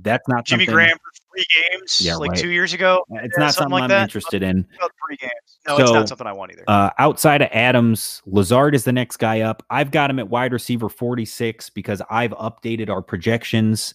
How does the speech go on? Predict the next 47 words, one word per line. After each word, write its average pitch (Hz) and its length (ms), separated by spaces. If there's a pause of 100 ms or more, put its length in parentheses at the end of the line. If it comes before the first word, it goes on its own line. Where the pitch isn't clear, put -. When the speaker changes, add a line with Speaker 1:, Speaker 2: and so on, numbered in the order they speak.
Speaker 1:
and 90 160
my 92 180
site 107 400
rankings, 104 720 (580)
um, 87 280
based 110 320
on 101 160
the 90 80
Funchess 113 480
news. 104 480
And 90 120
again, 123 360
it's 95 240
mainly 120 400
a, 101 340 (140)
a 98 80
function 135 500
of 104 440 (420)
I've 110 180
seen 170 300
the 156 100
other 156 180
guys 143 300
play, 147 500 (440)
and 113 120
I 110 100
know 120 220
Lazard 139 460
is 123 100
gonna 131 200
be 127 100
the 127 80
one 127 240
who's 120 180
on 123 120
the 113 80
field 127 320
the 123 80
most. 127 460 (440)
He 95 160
seemed 131 300
to 123 80
have 123 260
the, 107 380
the 95 80
biggest 123 360
connection 123 680